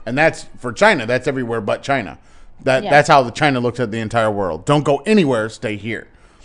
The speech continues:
Speaker 2: Right.
Speaker 1: But, um, 'cause even they tried to say that to me when I told them,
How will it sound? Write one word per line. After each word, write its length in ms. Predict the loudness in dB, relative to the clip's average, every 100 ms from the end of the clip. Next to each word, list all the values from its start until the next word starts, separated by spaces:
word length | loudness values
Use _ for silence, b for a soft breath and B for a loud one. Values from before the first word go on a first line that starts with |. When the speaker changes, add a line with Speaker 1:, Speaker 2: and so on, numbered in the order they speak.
| -8
Speaker 2:
Right. 400 | -6 -6 -10 0
Speaker 1:
But, 420 | 2 2 0 -14 -20 -20 -14 -4
um, 440 | -2 -2 -4 -8 -18 -6
'cause 220 | -4 -4
even 320 | -4 -2 0
they 140 | 0 0
tried 220 | 0 0
to 40 |
say 200 | -2 -4
that 200 | -2 -4 -4
to 80 |
me 320 | -4 -2 -2 -4
when 160 | -4
I 140 | -4 -4
told 260 | -4 -4
them, 300 | -2 -4 -6